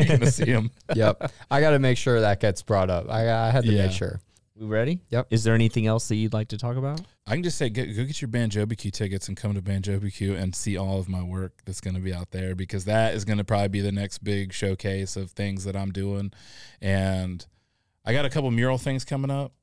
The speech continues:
Speaker 1: and some, like, top secret things, like, nothing I, nothing to hint about, but I got some things going on in my mind that, you know, once I get done with all this other work, like, the slingshot is gonna blast off and I'm gonna do some cool stuff in the fall. Uh,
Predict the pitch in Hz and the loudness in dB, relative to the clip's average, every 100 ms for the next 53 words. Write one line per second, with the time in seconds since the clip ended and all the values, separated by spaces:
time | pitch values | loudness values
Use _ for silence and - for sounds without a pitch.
0 | _ _ - 107 104 104 101 107 101 98 | _ _ -6 -2 0 0 -2 -4 -2 -2
1 | 98 - - 113 - 123 117 120 117 120 | -2 -6 0 0 0 -2 -2 -2 0 0
2 | 123 123 117 107 - - 110 107 110 104 | 0 0 0 -2 -4 -8 -6 -2 -2 -2
3 | 101 107 117 117 104 113 120 110 113 110 | -4 -4 -2 0 0 2 2 4 2 2
4 | 110 110 110 110 101 110 107 117 113 110 | 0 -2 -4 -6 -6 -4 -2 -2 0 0
5 | 110 113 110 113 113 113 113 113 113 110 | 0 0 0 0 0 0 0 -2 -4 -6
6 | 117 113 110 117 117 120 113 104 113 110 | -4 -4 -4 -6 -2 -2 -2 0 0 0
7 | 113 110 113 113 110 110 107 104 101 - | -2 -2 -2 -2 -2 -2 -4 -6 -6 -10
8 | _ - _ 107 - 120 113 - 120 110 | _ -20 _ -4 0 0 0 2 2 2
9 | 110 113 107 98 _ _ _ 123 120 113 | 0 -4 -6 -8 _ _ _ -4 2 2
10 | 110 123 113 113 110 107 113 104 113 117 | 2 0 -2 -2 -4 -4 -4 -4 -6 -4
11 | 113 - 113 113 110 110 - 110 110 113 | -6 -4 -2 -2 -2 -6 -2 0 2 0
12 | 113 - - _ _ - 107 104 104 101 | -4 -10 -20 _ _ -4 0 2 2 -2
13 | 98 | -6